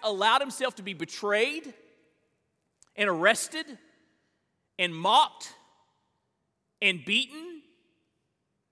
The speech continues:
and spit upon. He allowed men to, to rip the beard from his face and, and, and to thrust a crown of thorns down on his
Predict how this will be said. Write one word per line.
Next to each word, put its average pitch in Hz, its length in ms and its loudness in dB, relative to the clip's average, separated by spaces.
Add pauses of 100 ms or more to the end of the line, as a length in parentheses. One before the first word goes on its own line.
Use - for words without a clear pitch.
(120)
and 214 160 -2
spit - 340 -2
upon. 277 520 0 (840)
He 302 140 4
allowed 294 720 8 (520)
men 302 460 4
to, 208 380 2 (380)
to 240 140 0
rip 247 340 2
the 254 100 2
beard 262 480 0
from 277 200 -2
his 277 160 -6
face 277 400 -4
and, 214 140 -8 (220)
and, 247 160 2
and 247 120 0
to 247 100 2
thrust 269 480 0
a 247 80 2
crown 277 400 0
of 285 100 -4
thorns 262 460 -2
down 269 420 0
on 269 300 -2
his 254 500 -2